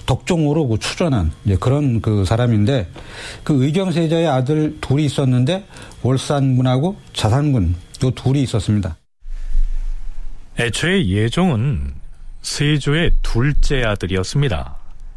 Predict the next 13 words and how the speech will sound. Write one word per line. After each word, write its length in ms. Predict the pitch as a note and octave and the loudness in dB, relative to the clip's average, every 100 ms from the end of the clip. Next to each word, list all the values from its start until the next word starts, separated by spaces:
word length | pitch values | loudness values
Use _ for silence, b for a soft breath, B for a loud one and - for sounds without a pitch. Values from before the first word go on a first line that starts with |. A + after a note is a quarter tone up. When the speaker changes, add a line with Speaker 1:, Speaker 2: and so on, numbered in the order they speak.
| B B B B B - | B B B B B -4
Speaker 2:
세조의 680 | - D#3 E3 D#3 F3 F3+ E3+ | -2 0 0 2 2 2 2
맏아들은 840 | G#2+ A2+ C3+ C3 B2 C3 D#3+ - G#2+ | 2 0 0 -2 0 2 2 2 2
의경세자였는데요. 1300 | A2+ D3 E3 E3 - B2+ A2+ G2 F#2 G2 G#2+ - C#3+ - - | 2 2 2 2 0 0 0 0 0 2 2 4 2 0 0
그는 400 | B2+ C3 E2+ D2+ B - | 2 2 0 -2 B -4
두 320 | - C3+ C#3+ | 0 2 4
아들을 400 | C3+ C3 C3+ C#3+ | 2 0 0 2
남겨두고 760 | B2 G#2 G#2+ G#2+ G#2 F#2+ C#3+ E3 | 2 2 2 0 0 0 0 0
스무 320 | - - F3+ | -2 2 2
살의 280 | - C#3+ C3+ | 2 2 2
나이로 300 | G2+ F2+ A2+ | 2 2 2
세상을 420 | - F#2+ F2 G2 | 2 0 2 0
떠났기 380 | A#2 A#2+ B2+ - | 0 0 0 -2
때문에, 600 | - D#2 D#2 A#2+ A2+ C#2 | -2 0 2 2 0 -2